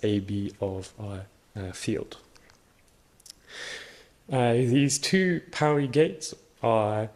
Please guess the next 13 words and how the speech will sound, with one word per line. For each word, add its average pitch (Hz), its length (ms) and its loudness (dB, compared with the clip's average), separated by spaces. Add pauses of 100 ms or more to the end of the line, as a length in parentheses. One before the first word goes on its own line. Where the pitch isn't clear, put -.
(180)
uh, 104 220 -2
connected 123 580 0
by 107 400 0 (320)
a, 107 380 2 (420)
uh, 98 460 -2 (240)
Hadamard 151 420 4
gate 170 400 2
or, 101 420 0 (280)
uh, 113 40 -8
a 104 240 -2
finite 135 480 0
Fourier 110 320 0
transform, 117 720 0